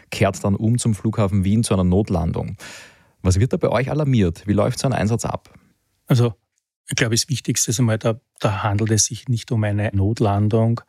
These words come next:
Speaker 2: sondern der Flieger hat, in dem Fall nehmen wir eben an, ein Problem, äh, mit dem Triebwerk. Vermutlich wird er die Löschanlage aktivieren. Äh,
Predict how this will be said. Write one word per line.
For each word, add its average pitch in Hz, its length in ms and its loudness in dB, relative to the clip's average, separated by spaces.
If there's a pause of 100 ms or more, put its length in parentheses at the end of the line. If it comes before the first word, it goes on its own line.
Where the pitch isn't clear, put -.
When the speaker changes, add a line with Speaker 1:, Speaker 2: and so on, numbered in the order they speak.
(300)
Speaker 2:
sondern 104 400 4
der 104 100 0
Flieger 104 340 0
hat, 104 300 0
in 110 140 -4
dem 98 180 0
Fall 104 140 0
nehmen 104 280 4
wir 101 80 0
eben 104 160 0
an, 101 240 0
ein 101 100 2
Problem, 104 420 0
äh, 104 140 2
mit 104 240 0
dem 104 220 2
Triebwerk. 110 580 -2
Vermutlich 113 480 -2
wird 110 100 0
er 107 60 0
die 104 100 -2
Löschanlage 110 640 0
aktivieren. 110 640 0
Äh, 107 200 2